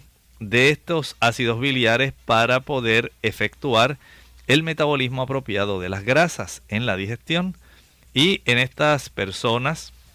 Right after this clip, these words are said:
en lugar de que se pueda conservar este tipo de líquido, ácido biliar, y pueda efectuar esa función de emulsificar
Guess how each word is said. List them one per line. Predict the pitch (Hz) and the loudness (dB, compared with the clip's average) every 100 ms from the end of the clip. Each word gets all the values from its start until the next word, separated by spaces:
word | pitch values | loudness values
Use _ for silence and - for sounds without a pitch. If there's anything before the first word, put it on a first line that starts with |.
| _ _ - - - - | _ _ -20 -20 -20 -4
en | 143 156 | 2 4
lugar | 175 165 156 151 156 | 4 6 6 6 2
de | 120 117 143 156 | -4 2 4 4
que | 165 165 165 | 4 6 6
se | 143 117 | 4 0
pueda | 101 123 139 151 156 143 - - - - - | 0 2 4 6 4 2 -10 -20 -20 -16 0
conservar | 135 147 165 165 143 135 139 147 - | 2 4 4 6 8 8 6 4 2
este | 120 - 127 | 0 2 0
tipo | 117 117 104 123 | 2 0 4 4
de | 110 120 127 127 123 120 110 104 110 120 117 | 6 6 8 6 6 4 2 0 -4 -8 -4
líquido, | 110 135 120 139 147 180 180 - | 4 4 4 4 4 4 2 0
ácido | 104 - 110 107 | 0 4 4 4
biliar, | 131 139 110 123 151 - - - - | 4 4 4 4 0 -10 -20 -20 -8
y | - 151 202 | 2 2 2
pueda | - 160 170 170 170 160 143 127 117 101 101 - | 0 0 4 6 8 8 6 6 4 0 -4 0
efectuar | 127 - 120 - - 95 98 110 107 92 - _ _ _ - | 0 2 -2 -2 -6 0 4 4 4 -4 -16 _ _ _ -2
esa | 120 120 135 127 | 0 2 2 0
función | 117 117 - 104 104 120 131 - - | 0 -2 0 2 2 -2 -8 -16 -12
de | 107 101 127 143 - - | -8 0 2 2 0 0
emulsificar | 123 139 127 143 135 117 110 123 113 101 113 | 0 0 -2 -4 -4 -6 -4 -4 0 0 0